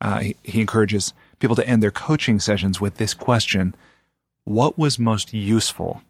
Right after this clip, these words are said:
for you here today?" We could ref-, we could expand that to include what was most enjoyable for you. This is about, for,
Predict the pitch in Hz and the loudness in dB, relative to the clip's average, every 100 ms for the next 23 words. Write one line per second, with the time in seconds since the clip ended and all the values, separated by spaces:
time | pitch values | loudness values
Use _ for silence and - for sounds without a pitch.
0 | _ _ _ _ _ _ _ 113 104 104 | _ _ _ _ _ _ _ 0 2 4
1 | 95 98 92 95 113 117 113 101 104 - | 4 2 2 4 4 4 0 2 0 0
2 | - _ 110 104 113 117 110 - 113 104 | -14 _ -4 0 0 0 -2 0 2 2
3 | 98 95 - 104 98 104 107 101 101 101 | 2 -2 -4 -4 -2 -2 -2 -2 -2 -4
4 | - 101 92 104 101 95 92 85 _ _ | -4 -6 -4 -4 -2 -2 -4 -6 _ _
5 | _ _ - 98 107 131 117 110 - - | _ _ -8 -4 -2 0 0 0 -4 -20
6 | _ - 120 | _ 2 4